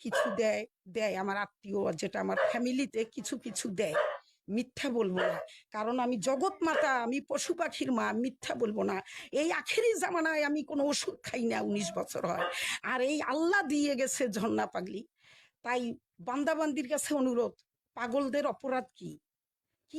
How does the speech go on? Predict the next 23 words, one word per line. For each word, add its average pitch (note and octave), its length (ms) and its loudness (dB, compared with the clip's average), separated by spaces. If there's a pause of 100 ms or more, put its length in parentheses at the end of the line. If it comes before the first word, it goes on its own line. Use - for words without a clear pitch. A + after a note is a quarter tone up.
(160)
অপরাধ G3+ 340 0 (140)
পাগলদের? G#3+ 460 0 (1300)
আপনারা B3+ 380 -2 (120)
বলেন, D4+ 240 2 (180)
পাগলদের C4+ 520 0
কি E4+ 80 -2 (140)
অপরাধ? F#3+ 360 -4 (580)
পাগলরা C4 440 0 (100)
শুধু C#4 200 2 (100)
নেদাই A3+ 360 2
গুড়ি G3+ 260 -2
খায়, D#3 220 -4 (300)
কিন্তু G#3 240 -4
আমি A3+ 200 2
সেই D4 200 0 (100)
পাগল E3 300 -2
না। B2+ 80 -10 (400)
আমার B3+ 260 0
মধ্যে G3 280 -2
জ্ঞানদাতা F3+ 540 -2
আছে - 260 -8
আল্লাহ। E3 240 -4 (720)
যার G#3 260 0